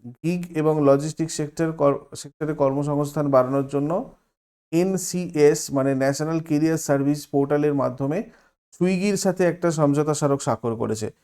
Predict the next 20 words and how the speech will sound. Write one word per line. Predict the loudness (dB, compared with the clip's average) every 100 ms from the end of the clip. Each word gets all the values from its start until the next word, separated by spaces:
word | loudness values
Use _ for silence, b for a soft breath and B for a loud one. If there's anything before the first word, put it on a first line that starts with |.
| _ _ _
বিশেষ | -4 -4 0
করে | 0
শহুরে | 2 2 4 6 4
এবং | 2 2
আধা | 2 2
শহুরে | 0 0 2 4
এলাকার | 4 2 0
যুবকদের | 0 -2 -2 -4 -6
জন্য। | -6 -6 -10 _ _ _ _ _ _ _
এই | 2 2
Swiggy | 2 0 0 2 4
হচ্ছে | 4 4 2
একটা | 2 2
ভারতীয় | 4 4 2 4 2
অনলাইন | 2 2 2 0 -2
খাবার | 0 2 2 2
অর্ডার | 2 2 2
এবং | 0 0
ডেলিভারি | 0 2 2 2
কোম্পানি। | 0 -4 -6 -8